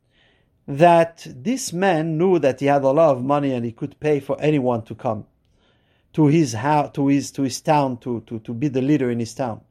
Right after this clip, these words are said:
But he was a fair man. And to play fairly means that he should not take away somebody who is needed in his own town.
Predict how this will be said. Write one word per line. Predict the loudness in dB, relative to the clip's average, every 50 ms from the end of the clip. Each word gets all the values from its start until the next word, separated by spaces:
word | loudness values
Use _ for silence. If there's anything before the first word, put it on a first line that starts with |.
| _ _ _ _ _ _ _ _ _ _ _ _ _ _ _ _ _
But | 2 4 4 4 2
he | 2
was | 2 4 4 2
a | 0
fair | -2 -4 -10 -2 0 2 4 6 4 4
man. | 2 0 -2 -2 -2 -4 -6 -10 -16 -20 _ _ _ _ _ _ _ _ _ _ _ _ _ _ _ _ _ _ _ _ 0
And | 0 0 0 -2
to | -6
play | -2 4 4 6 6 4
fairly | 2 0 2 6 6 6 6 6 4 2 0
means | 0 0 0 0 0 -2 -4 -12 -14 -18 -20 -20 _ _ _ _ _ _ _ _ _ _ _ _ _ _ _ _ _ _ _ _
that | 0 4 4 4 4 2 -4
he | -10 -6 -4 -2 -2
should | -2 -4 -4 -4 -4 -6 -4 -4
not | -4 -2 -2 -2 -2 -4 -6 _ -20 -20 -20 -20 _ _ _ _ _
take | -2 0 0 0 0 0
away | 0 2 2 2 2 2 2 0 -2 -6 -8 -14 _ _ _ _ _ _ _ _ _ _ _ _ _ _ _ _
somebody | _ -8 0 2 2 2 2 0 -2 -2 -2 -2
who | -2 -2 -2 -4 -2
is | -2 -2 -2 -2 -4 -6 -10 -14 -14
needed | -10 -8 -4 0 2 2 2 4 2 2 2
in | -2 -4
his | -4 -2 -2
own | -2 -2 -2 -2
town. | -4 -4 -4 -2 -4 -8